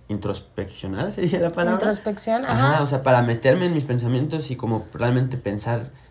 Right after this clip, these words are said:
Speaker 1: y cuestionar mis pensamientos. Como que es útil, para mí ha sido útil en que me ayuda a cuestionar mis pensamientos para entender por qué pienso de esa manera y por qué hago las cosas de esa manera.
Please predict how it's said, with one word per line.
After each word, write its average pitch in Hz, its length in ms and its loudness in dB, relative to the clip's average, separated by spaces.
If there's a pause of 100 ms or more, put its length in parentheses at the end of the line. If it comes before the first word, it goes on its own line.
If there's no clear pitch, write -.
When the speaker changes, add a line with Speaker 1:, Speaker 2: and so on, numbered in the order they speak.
Speaker 1:
y - 100 -6
cuestionar 107 500 0
mis 117 160 2
pensamientos. 98 720 -6 (340)
Como 104 320 -4
que 104 540 0
es 120 140 -2
útil, 143 500 -4 (260)
para 98 180 0
mí 180 420 0
ha 110 120 -2
sido 113 280 0
útil 143 320 -4 (560)
en 104 420 -2 (120)
que 107 120 -2
me 101 100 0
ayuda 120 280 2
a 131 80 0
cuestionar 107 440 -2
mis 127 140 2
pensamientos 120 720 -4 (300)
para 110 160 0
entender 107 500 -2
por 104 180 -4
qué 123 120 -6
pienso 110 340 -4
de 101 80 -4
esa 101 140 -8
manera 104 440 -4 (320)
y 104 80 -4
por 95 220 -6
qué 117 100 -4
hago 113 160 2
las 98 160 0
cosas 104 260 -6
de 98 60 -6
esa 101 160 -10
manera. 98 420 -4